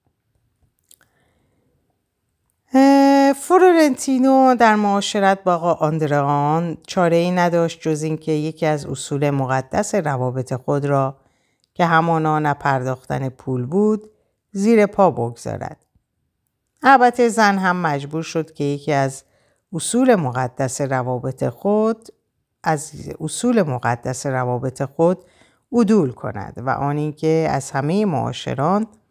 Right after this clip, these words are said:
حتی اگر شوهرش باشد، پول گزافی بگیرد. با این ترتیب آنها بر سر پرداخت تنها یک پزو از سوی مرد به توافق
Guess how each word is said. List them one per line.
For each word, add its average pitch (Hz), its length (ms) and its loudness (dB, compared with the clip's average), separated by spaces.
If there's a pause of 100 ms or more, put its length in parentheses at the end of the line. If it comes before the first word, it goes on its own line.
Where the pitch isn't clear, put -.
(360)
حتی 285 300 2
اگر 147 340 2
شوهرش 156 760 -2
باشد، 214 540 -2 (160)
پول 220 320 0
گزافی 143 580 -2
بگیرد. - 540 -12 (1400)
با 311 100 6
این 294 160 6
ترتیب 240 580 4
آنها 185 560 0
بر 156 200 0
سر 165 300 -2
پرداخت 147 680 -4
تنها 160 640 -2
یک 196 360 -4
پزو 120 420 -4
از 127 140 -8
سوی 123 360 -8
مرد 156 420 -2 (640)
به 262 120 -2
توافق 196 580 2